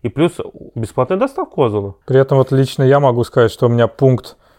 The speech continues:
Speaker 2: выдачи Озона щас находится ближе, чем ближайший продуктовый магазин, а пункт выдачи Сдека у меня находится в полутора километрах от дома.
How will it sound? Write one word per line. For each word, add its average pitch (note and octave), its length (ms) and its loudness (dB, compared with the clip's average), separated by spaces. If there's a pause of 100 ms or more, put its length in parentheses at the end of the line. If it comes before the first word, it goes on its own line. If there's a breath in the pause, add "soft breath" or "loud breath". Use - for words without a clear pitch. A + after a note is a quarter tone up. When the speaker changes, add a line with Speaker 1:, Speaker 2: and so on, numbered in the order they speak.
(160)
Speaker 2:
выдачи B2+ 500 2
Озона A#2+ 880 2
щас - 260 -2
находится B2 420 0
ближе, B2 300 2
чем A#2+ 220 -2
ближайший A2+ 760 2
продуктовый A2+ 640 0
магазин, A2+ 640 2
а A#2 140 0
пункт C3 320 0
выдачи A#2 320 2
Сдека B2 340 0
у D#3+ 40 2
меня C3+ 120 2
находится C3 340 2
в - 40 -20
полутора C3 400 2
километрах B2 560 2
от A#2+ 140 0
дома. G#2+ 320 -2